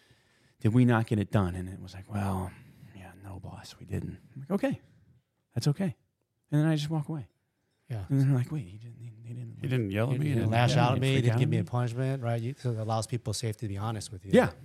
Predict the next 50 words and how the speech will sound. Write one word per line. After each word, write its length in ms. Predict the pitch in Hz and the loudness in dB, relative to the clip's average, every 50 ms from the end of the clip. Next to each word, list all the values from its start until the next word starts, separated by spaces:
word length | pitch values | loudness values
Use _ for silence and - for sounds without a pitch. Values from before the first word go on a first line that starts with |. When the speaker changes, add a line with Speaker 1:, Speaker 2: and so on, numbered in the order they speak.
| - - - - 107 | -20 -20 -14 -10 -4
Speaker 2:
Yeah. 60 | 98 | 0
Speaker 1:
And 120 | 151 151 180 | 2 4 4
then, 240 | 202 196 190 - - | 4 4 2 2 2
and, 180 | - 180 170 156 | 2 2 4 4
and 140 | 175 180 180 | 4 4 4
then 100 | 175 170 | 4 4
I, 220 | 170 175 - - 147 | 4 4 4 2 2
I, 80 | - - | 2 2
I, 80 | 139 139 | 2 0
a 80 | 135 - - - _ - - - - | 0 -2 -6 -14 _ -20 -20 -20 -8
lot 160 | - 131 180 247 | -4 -4 -2 -2
of 60 | - | -2
times 180 | 226 175 131 | -4 -4 -2
I 60 | 139 226 | -2 -2
wouldn't 200 | 269 269 226 208 | -2 -2 -2 -2
even 300 | 185 180 170 156 143 - - | -2 -2 -4 -4 -4 -8 -8
say 180 | - - 165 | -4 -2 0
anything 240 | 202 214 196 190 175 | 0 -2 -2 -4 -8
else 180 | 185 269 - - | -10 -12 -14 -14
about 240 | 117 - - - - | -10 -8 -6 -6 -6
it 100 | - - | -6 -2
again. 320 | 104 110 156 208 - 95 - _ _ _ _ _ _ _ _ _ _ _ _ _ _ _ _ _ _ _ _ _ _ _ _ _ _ - | 0 0 0 0 0 -4 -10 _ _ _ _ _ _ _ _ _ _ _ _ _ _ _ _ _ _ _ _ _ _ _ _ _ _ -4
Because 500 | 147 143 - 160 156 147 123 - - - _ _ _ _ _ _ _ _ _ _ _ _ _ _ _ - | -4 0 2 2 2 2 2 -2 -6 -14 _ _ _ _ _ _ _ _ _ _ _ _ _ _ _ -4
I 220 | 123 143 185 220 | -2 0 2 2
knew 440 | 214 190 185 160 123 107 98 92 90 - _ _ _ _ _ _ _ _ _ _ _ _ _ | 4 6 6 6 6 6 4 0 -4 -8 _ _ _ _ _ _ _ _ _ _ _ _ _
someone 540 | _ - - - 156 170 220 247 233 214 185 | _ -10 -2 0 2 2 4 4 4 4 6
will 200 | 160 151 147 139 | 6 6 6 4
hold 340 | - - 165 180 185 180 175 | 4 2 2 2 2 0 -2
themselves 600 | 170 175 170 135 - - 127 123 127 120 104 107 | -2 -2 -2 -2 -4 -4 -2 -2 -2 -4 -2 -2
more 260 | 117 117 123 127 135 | 0 0 0 0 0
accountable 580 | 123 - - 123 113 113 110 101 95 101 98 92 | -2 -4 -4 -2 0 0 2 2 2 0 0 0
than 160 | 98 98 101 | -2 -2 -2
I 300 | 98 110 110 107 107 - - | -2 0 0 0 0 -2 -2
ever 260 | 110 110 95 104 92 - | -4 -4 -4 -4 -6 -8
could. 320 | - - - 78 - - _ _ _ _ _ _ _ _ _ _ _ _ _ _ _ _ _ _ _ _ _ _ _ _ _ _ _ _ _ _ _ _ | -8 -8 -8 -8 -8 -10 _ _ _ _ _ _ _ _ _ _ _ _ _ _ _ _ _ _ _ _ _ _ _ _ _ _ _ _ _ _ _ _
And 160 | 135 135 135 143 | 0 2 4 4
if 160 | 143 - - | 2 2 2
they're 120 | 143 139 | 2 4
not, 380 | 151 165 160 165 160 156 127 - | 4 4 4 4 2 2 0 -4
then, 200 | 131 120 120 117 | -6 -6 -6 -6
you 100 | 135 143 | -8 -10
know, 180 | 123 117 117 120 | -10 -10 -12 -8
they 140 | 123 135 135 | -6 -4 -4
show 200 | - - 151 135 | -4 -2 -2 -2
a 40 | 120 | -2
pattern, 520 | - - 117 117 117 117 113 113 110 110 | -2 -2 -2 -2 0 0 0 0 0 -2
and 0 | |
then, 340 | 107 104 107 107 113 113 110 131 | -2 -2 -4 -4 -6 -6 -4 -6
you 80 | 117 | -4
know, 200 | 107 - 120 113 | -4 -6 -8 -10